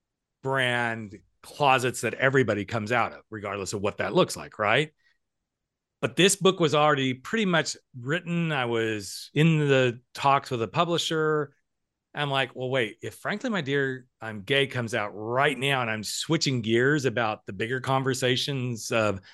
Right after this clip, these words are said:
uncloseting your life and everything, is that gonna damage me?" And I'm like, "Well, hold on, Rick, no," because that book becomes the premise of why you're the guy to talk about uncloseting your life, right?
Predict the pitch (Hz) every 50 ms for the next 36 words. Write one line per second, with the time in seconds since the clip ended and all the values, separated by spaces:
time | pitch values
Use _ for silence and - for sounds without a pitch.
0 | _ _ 110 123 127 - - 131 127 127 113 127 123 123 120 113 110 110 110 117
1 | 120 120 - 131 127 127 131 127 123 - 135 139 143 131 - _ _ _ _ _
2 | - 139 151 147 139 139 131 120 101 120 117 120 110 120 139 180 208 190 156 107
3 | 85 - 78 71 - _ _ _ _ _ _ _ _ _ _ _ _ _ - -
4 | _ _ 139 143 151 160 165 160 160 175 180 170 - 202 208 202 190 156 113 117
5 | 123 - - 170 202 196 117 78 - - - _ _ _ 139 131 151 147 135 113
6 | 104 107 - _ _ 147 160 190 - 127 120 147 151 151 - 139 120 - 156 190
7 | 175 123 107 104 - - - 214 233 170 131 127 - 131 113 104 104 120 127 139
8 | 143 139 120 131 147 147 123 120 143 147 156 160 135 123 - - 165 180 175 -
9 | 131 113 123 120 113 113 - - - 123 123 107 - - 131 117 120 101 110 110
10 | 110 107 101 107 120 139 160 117 80 - - - - _ - 90 101 120 151 147